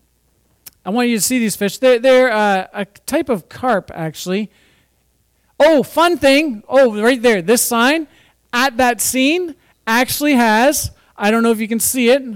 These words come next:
right there, a no swimming sign.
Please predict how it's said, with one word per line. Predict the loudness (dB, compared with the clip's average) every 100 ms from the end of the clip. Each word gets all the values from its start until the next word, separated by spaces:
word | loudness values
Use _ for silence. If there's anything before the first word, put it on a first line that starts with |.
| -16 _ _
right | -4 -2 0
there, | 0 2 2 0 -2
a | -2 0
no | 0 2 4 2
swimming | -2 -4 0 2 0 -2
sign. | -4 -4 -6 -10